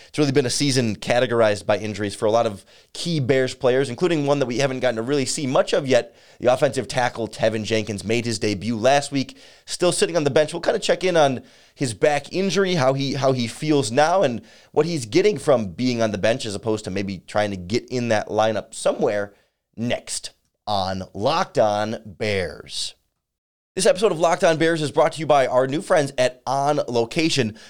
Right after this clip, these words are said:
Super Bowl fifty-six at SoFi is less than a hundred days away. I can't believe it. It feels like <laughs> the N F L season's gone so fast, and now the big game all the way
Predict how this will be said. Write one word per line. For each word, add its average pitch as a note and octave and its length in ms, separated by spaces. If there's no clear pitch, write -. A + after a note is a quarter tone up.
Super C4+ 320
Bowl F#3 220
fifty-six G3+ 960
at C3+ 220
SoFi G#2+ 540
is F#2+ 160
less A2 180
than A2 140
a G2 60
hundred G3 640
days C#3 480
away. G#2+ 360
I G2 80
can't C3 200
believe A#2 200
it. F2+ 40
It F#2 60
feels C3 180
like A2 200
<laughs> - 200
the C3+ 840
N D3+ 100
F E3+ 60
L D#3+ 80
season's B2+ 300
gone A2+ 200
so A2+ 140
fast, G#2 320
and F#2+ 60
now G#2 240
the - 80
big A#2 180
game A#2 220
all G#2 200
the G2+ 60
way G2+ 200